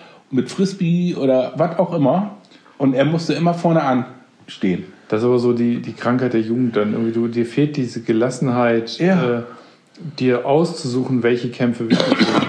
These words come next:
Speaker 1: <coughs> Genau, er musste jeden Kampf machen, auch, auch im Unterricht. Das war auch, äh, also,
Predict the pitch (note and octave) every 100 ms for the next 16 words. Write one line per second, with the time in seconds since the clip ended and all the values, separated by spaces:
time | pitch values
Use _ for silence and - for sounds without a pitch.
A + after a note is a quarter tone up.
0 | - - E3 - F3 A#2+ G#2 B2+ C#3+ C#3
1 | C3 A#2 G2 - G2 F#2 F#2+ G#2 G#2+ A#2
2 | - C3 - A#2 A#2 A#2+ B2 A2 A2 G#2+
3 | - F#2+ G2 F#2 F#2 - - F2 E2 -
4 | E2+ E2 F2+